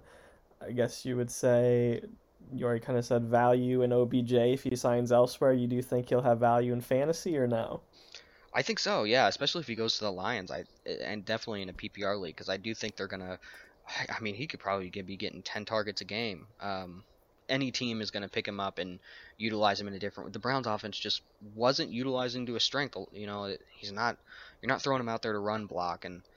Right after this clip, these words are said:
Speaker 2: um, it just didn't seem to work. Whatever the situation was, I don't think, you know, <laughs> we talked about this off record, but I'm, I'm a Baker guy, so I don't think it was just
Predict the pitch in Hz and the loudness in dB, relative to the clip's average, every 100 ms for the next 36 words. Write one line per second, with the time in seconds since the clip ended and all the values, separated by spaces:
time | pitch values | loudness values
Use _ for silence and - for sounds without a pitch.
0 | _ - - - 85 82 78 - 110 117 | _ -20 -14 -10 -8 -10 -14 -10 -4 0
1 | - 123 120 - 113 101 101 - - - | 0 0 -2 -2 -2 -6 -6 -6 -8 -14
2 | 104 107 113 120 113 113 107 - 110 107 | -8 -4 -4 -4 -4 -4 -4 -6 -6 -6
3 | 104 - 98 98 95 95 90 98 - 98 | -4 -6 -8 -6 -4 -4 -6 -8 -10 -14
4 | - - - 101 92 90 _ - - 107 | -14 -18 -12 -10 -8 -10 _ -10 -8 -8
5 | - 104 - 95 - 92 92 95 95 82 | -6 -8 -6 -8 -6 -8 -6 -8 -8 -8
6 | 90 - - 113 123 - 120 113 113 113 | -10 -10 -2 -2 -2 -4 -6 -4 -4 -4
7 | 107 104 104 104 98 107 107 104 104 98 | -6 -6 -6 -6 -6 -6 -8 -10 -8 -8
8 | 101 - | -8 -10